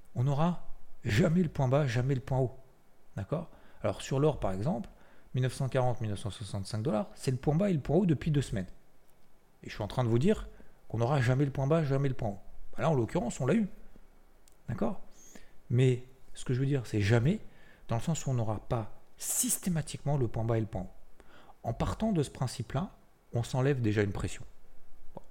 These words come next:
La pression de « je vais acheter en bas, vendre en haut ». Maintenant,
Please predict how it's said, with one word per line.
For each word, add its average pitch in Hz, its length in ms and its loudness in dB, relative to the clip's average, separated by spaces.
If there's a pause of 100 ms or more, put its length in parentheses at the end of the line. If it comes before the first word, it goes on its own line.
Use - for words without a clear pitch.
(440)
La 82 100 -4
pression 139 460 0
de « 110 240 2 (100)
je - 100 -14
vais 95 80 -2
acheter 95 200 -6
en 104 80 -2
bas, 120 160 2
vendre 104 180 0
en 87 60 -2
haut ». 80 80 -8 (1500)
Maintenant, 160 640 4